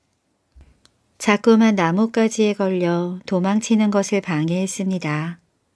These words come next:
사냥꾼이 쏜 총알이 사슴이 된 토끼의 발밑에 와서 꽂혔습니다.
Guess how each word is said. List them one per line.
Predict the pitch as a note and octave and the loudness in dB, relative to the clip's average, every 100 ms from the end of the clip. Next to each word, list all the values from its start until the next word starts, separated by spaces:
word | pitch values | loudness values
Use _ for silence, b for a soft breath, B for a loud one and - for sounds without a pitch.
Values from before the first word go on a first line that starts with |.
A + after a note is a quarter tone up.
| _ _ _ _ _ _ _ _ _ | _ _ _ _ _ _ _ _ _
사냥꾼이 | - B3 B3 B3 A#3+ A#3 A3+ | 0 2 4 4 4 4 4
쏜 | A3+ A3+ | 2 -2
총알이 | A3+ A#3 G#3+ G#3 F#3 F#3 F#3+ F#3+ _ | 0 0 0 -2 -4 -4 -6 -10 _
사슴이 | - A#3 A3+ A3+ A3+ | -2 -2 2 4 4
된 | A3 G#3+ | 2 -2
토끼의 | A3+ A3+ - G3+ G3+ | -2 -4 -2 -2 -2
발밑에 | G3 E3 E3+ F#3+ G3 | -2 -2 -2 -4 -2
와서 | F#3+ F3+ G3 | -2 -2 -4
꽂혔습니다. | F3+ A3 - A3 - G#3 G3 D3+ D3+ E3+ | -2 -4 -2 -4 -2 -2 -2 -4 -4 -6